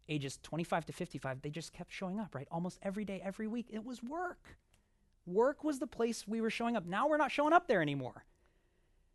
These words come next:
And some of you, I think, have been relying on your work community in a way that is not only no longer available now,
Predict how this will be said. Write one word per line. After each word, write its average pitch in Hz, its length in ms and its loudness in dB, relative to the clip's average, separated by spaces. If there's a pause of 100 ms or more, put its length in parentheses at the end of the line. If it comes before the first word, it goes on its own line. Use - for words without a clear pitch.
(280)
And 226 160 6
some 285 300 -2
of 294 160 2
you, 294 160 4
I 254 80 4
think, 240 240 -2
have 202 220 -2
been 220 180 4
relying 196 720 4
on 240 160 2
your 190 200 0
work 170 500 -2 (100)
community 135 800 -4 (360)
in 208 160 4
a 202 80 4
way 202 440 2
that 226 180 2
is 190 120 0
not 214 220 2
only 226 380 2
no 196 200 2
longer 233 380 2
available 180 480 0
now, 123 420 -4